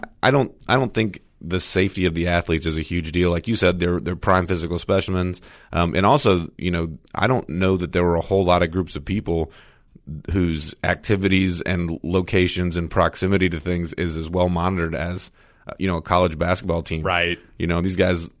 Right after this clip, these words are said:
Speaker 1: live, they, they live in the same place. They, the coach, they, coach checks in with them all day. They, you know, they're not,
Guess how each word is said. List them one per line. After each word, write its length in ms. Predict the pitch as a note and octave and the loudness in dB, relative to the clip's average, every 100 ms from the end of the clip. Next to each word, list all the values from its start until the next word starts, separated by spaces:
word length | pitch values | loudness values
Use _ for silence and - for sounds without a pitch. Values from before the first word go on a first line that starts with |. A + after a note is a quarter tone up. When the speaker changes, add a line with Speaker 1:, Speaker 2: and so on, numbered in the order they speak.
| _ _ _ - | _ _ _ 0
Speaker 1:
live, 380 | G2 F#2 F2 - | 2 2 0 -2
they, 160 | F#2+ | 2
they 120 | F2+ | 4
live 200 | F2 G2 | 4 4
in 80 | G2 | 2
the 60 | F#2+ | 0
same 280 | - F#2 F2+ | 2 2 2
place. 380 | G#2+ G#2 G#2 | 4 6 4
They, 160 | - F2 | 2 -4
the 140 | - | -4
coach, 260 | E2+ G2+ F2+ | 0 2 2
they, 200 | F2 E2+ - - - | 0 -2 -6 -20 -8
coach 240 | G#2 G2 | -4 -2
checks 200 | - G2 G2+ | 2 2 4
in 60 | |
with 80 | F#2+ | 2
them 120 | F#2 | 4
all 120 | F#2 | 4
day. 240 | F#2 F2+ F#2 | 4 4 4
They, 180 | F2+ - | 2 0
you 100 | F2+ | -2
know, 80 | F2 | -2
they're 120 | F#2+ | 0
not, 280 | F#2 F#2 | 2 0